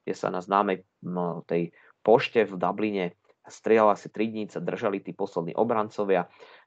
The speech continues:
A, tvrdo to potlačili, a, nielen britské jednotky, ale aj dobrovoľníci, ktoré nosili čierne košele.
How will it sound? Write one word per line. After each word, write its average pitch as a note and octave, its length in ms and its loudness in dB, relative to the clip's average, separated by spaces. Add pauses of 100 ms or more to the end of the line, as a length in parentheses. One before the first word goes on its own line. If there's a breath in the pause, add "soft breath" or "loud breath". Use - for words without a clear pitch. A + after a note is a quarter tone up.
A, F#2 480 6
tvrdo E3 320 2
to - 160 0
potlačili, A#2 720 0
a, F2+ 400 -2
nielen A2 320 -2
britské G#2+ 400 -4
jednotky, G#2+ 480 -2
ale G2+ 240 2
aj E2+ 80 -4
dobrovoľníci, A2 960 -2
ktoré A2 160 0
nosili G2 320 -4
čierne G#2 400 -2
košele. G2+ 480 -2